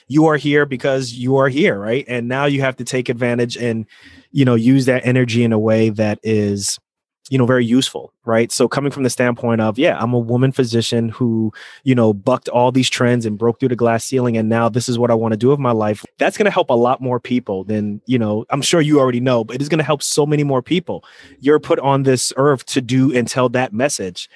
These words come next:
And for me, the same thing. It's just like, well, you as a trauma surgeon, like, you're busy. Like, how do you have time,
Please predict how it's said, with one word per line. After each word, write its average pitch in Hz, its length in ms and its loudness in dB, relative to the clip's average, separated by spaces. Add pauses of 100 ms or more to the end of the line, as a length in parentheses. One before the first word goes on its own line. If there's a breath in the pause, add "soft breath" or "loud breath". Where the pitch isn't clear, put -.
(480 soft breath)
And 135 280 0
for 143 120 0
me, 180 280 2
the 143 80 0
same 156 240 0
thing. 202 260 0
It's 120 140 -6
just 139 120 -10
like, 139 120 0
well, 139 160 2
you 180 240 2
as 180 100 2
a 151 60 0
trauma 165 320 -4
surgeon, 135 260 -2
like, 127 100 -4
you're 143 120 0
busy. 135 320 2
Like, 101 160 0
how 110 180 -4
do 143 80 0
you 143 80 2
have 131 100 0
time, 127 480 -4